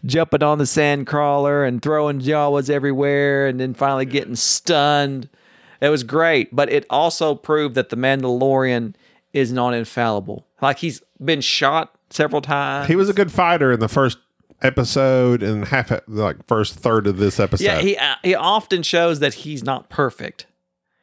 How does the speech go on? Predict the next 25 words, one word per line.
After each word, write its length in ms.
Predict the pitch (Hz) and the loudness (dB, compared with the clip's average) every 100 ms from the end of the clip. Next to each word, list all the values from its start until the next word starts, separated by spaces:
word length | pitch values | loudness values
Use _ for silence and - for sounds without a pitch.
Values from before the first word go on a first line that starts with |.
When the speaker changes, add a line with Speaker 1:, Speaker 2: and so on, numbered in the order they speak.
| _ - | _ -4
Speaker 1:
Like, 140 | 127 | -2
he's 220 | 147 147 120 | -2 -6 -4
not 380 | 143 143 - 131 | 0 0 -2 -4
this 200 | 131 - | -4 -4
guy. 260 | 131 123 | -4 -2
He's 160 | 156 147 | -4 -4
like 160 | 170 170 | -4 -2
that 140 | 139 | -4
Speaker 2:
He's 80 | 143 | -2
Speaker 1:
Indiana 300 | 151 151 190 | -2 0 0
Speaker 2:
not 60 | 165 | 0
infallible. 520 | 127 131 104 90 82 | 0 0 2 2 2
Speaker 1:
He's 120 | 175 185 | 0 0
not 160 | 190 | 0
that. 160 | 160 - | -2 -2
He's 160 | 156 170 | -2 -2
like 140 | 165 | 0
that 120 | 147 | -2
Indiana 360 | 143 147 143 127 | -2 -4 -4 0
Jones 320 | 127 123 110 | 0 0 -2
thing. 200 | 107 98 | -6 -6
He 100 | 120 | -6
gets 200 | 117 131 | -2 -4
beat 280 | - 123 113 | -4 -6 -2
up, 280 | 113 101 - | -2 -2 -8